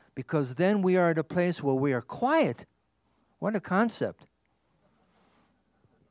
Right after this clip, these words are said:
We're quiet because we're desperate and have run out of answers and say, "God,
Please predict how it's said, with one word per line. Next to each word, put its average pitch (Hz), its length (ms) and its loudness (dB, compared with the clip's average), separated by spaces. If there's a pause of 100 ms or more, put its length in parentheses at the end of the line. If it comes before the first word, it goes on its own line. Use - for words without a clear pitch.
(580)
We're 147 220 2
quiet 226 440 2
because 175 300 2
we're 160 180 2
desperate 190 540 2
and 160 220 -4
have 147 200 -2
run 175 220 2
out 165 140 4
of 151 140 0
answers 165 420 -2
and 143 80 -16
say, 147 180 -4
"God, 156 340 0